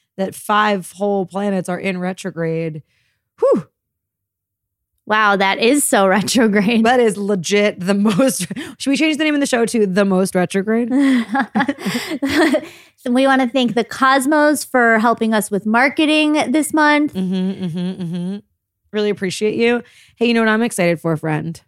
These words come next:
Speaker 2: Tell me.
Speaker 1: I'm excited for the conversation that we have today, and I'll tell you why.
Speaker 2: Yeah.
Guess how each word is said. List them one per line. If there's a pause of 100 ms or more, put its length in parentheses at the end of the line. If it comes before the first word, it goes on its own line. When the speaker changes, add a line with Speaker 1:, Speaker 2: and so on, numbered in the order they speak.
(420)
Speaker 2:
Tell
me.
Speaker 1:
I'm
excited
for
the
conversation
that
we
have
today,
and
I'll
tell
you
why.
Speaker 2:
Yeah.